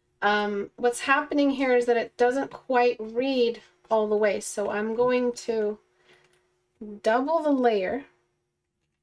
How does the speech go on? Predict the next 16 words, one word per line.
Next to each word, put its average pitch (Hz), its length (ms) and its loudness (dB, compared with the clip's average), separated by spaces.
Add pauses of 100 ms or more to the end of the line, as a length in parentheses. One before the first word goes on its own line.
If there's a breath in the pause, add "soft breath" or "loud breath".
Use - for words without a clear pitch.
(220)
and 233 120 0
I'm 247 80 2
gonna 269 160 2
make 302 220 2
it 277 100 -2
look 294 260 0
like 233 260 2
a 226 80 2
lot 254 480 0
of 262 200 0
light 233 480 2
is 220 260 -2
drowning 220 560 0
from 202 240 -6
the 190 80 -8
top. 185 400 -12